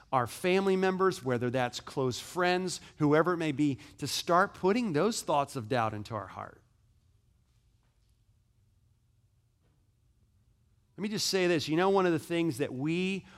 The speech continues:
ought not to say is true of us in our households, and especially as husband and wife, is don't counsel each other's flesh.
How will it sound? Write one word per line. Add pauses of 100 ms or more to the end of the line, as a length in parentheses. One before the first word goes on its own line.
(160)
ought
not
to
say
is
true
of
us (280)
in
our
households,
and
especially
as
husband
and
wife, (320)
is
don't
counsel
each
other's
flesh.